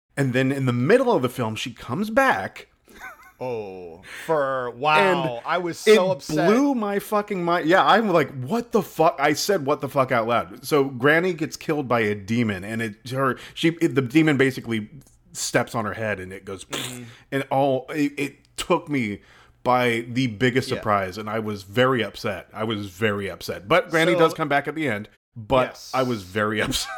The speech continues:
Speaker 2: Like Jesus Christ, Granny does rise again. The demon in this.
Speaker 1: Oh my God. So the demon
Speaker 2: He's
Speaker 1: comes out of
Speaker 2: so
Speaker 1: a computer
Speaker 2: cool.
Speaker 1: game.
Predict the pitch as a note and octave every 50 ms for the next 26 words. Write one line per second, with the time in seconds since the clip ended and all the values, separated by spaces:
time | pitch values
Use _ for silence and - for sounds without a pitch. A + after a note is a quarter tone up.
0 | - - - - - E3 D#3+ - - G#3 F3+ - C#3 C#3 D3 D#3 - G#3+ - F3+
1 | D3 - F3+ G3 G3 G3+ F3+ A#3 C4+ - - - - A#3 G#3+ G3+ F#3+ G3 G#3+ G#3+
2 | - - - - - _ _ - D3+ E3+ F3 F#3 G3 G3 F#3 C#3+ - - E3+ E3+
3 | F3+ F#3+ G3+ F3 D3 D3+ D3 D#3+ D#3+ D#3+ D#3+ D#3+ B2+ D#3 C#3 B2+ D3 C#3 B2+ A2+
4 | F#2+ F2+ E2 - _ _ _ _ _ _ _ - E3 C3+ C#3 D#3+ D3+ A#2 B2 D#3+
5 | F3 G3 G#3+ A3+ B3 B3+ B3+ B3 B3+ E3+ D#3+ D3 C3+ A#2+ G#2+ F#2 F2 - - -
6 | - - - - _ - G#2 G2+ F#2 F2+ E2+ E2+ E2 E2 - - - - - E3+
7 | D3 C#3 C#3 C3+ C#3+ B2 D3+ F#3 G3+ A3 G3 A3+ G3 F3 - F3+ E3+ - A#3+ C#4
8 | C#3+ C3 - C#3+ G#3+ B3+ C#4 G#3 D3+ - F2 E2+ F2